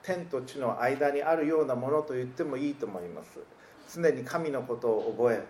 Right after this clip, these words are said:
そしてこの地に建てられているのが教会だからです。しかしながら、教会は常にその自分の立ち位置というのを意識していかなければなりません。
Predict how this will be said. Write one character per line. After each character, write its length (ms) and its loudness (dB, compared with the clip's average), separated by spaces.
そ 140 -6
し 100 -8
て 80 2
こ 160 -4
の 140 -2
地 260 -6
に 160 -6
建 120 -6
て 100 -2
ら 140 4
れ 80 -2
て 140 -6
い 40 -2
る 80 -4
の 100 -2
が 120 -2
教 220 -6
会 260 -8
だ 120 -2
か 120 -12
ら 100 -12
で 120 -18
す。 160 -20
し 100 -10
か 140 0
し 160 -8
な 80 0
が 100 4
ら、 400 6
教 160 6
会 300 2
は 280 4
常 300 2
に 300 -6
そ 200 -6
の 400 0
自 180 -4
分 220 0
の 80 -2
立 220 -8
ち 200 -4
位 40 -4
置 200 -12
と 60 -4
い 80 -2
う 20 -4
の 80 -4
を 60 -4
意 80 -2
識 240 -8
し 80 -10
て 120 -6
い 60 -4
か 140 -6
な 100 -4
け 140 -8
れ 80 -2
ば 100 -8
な 140 -8
り 80 -10
ま 120 -12
せ 140 -18
ん。 40 -12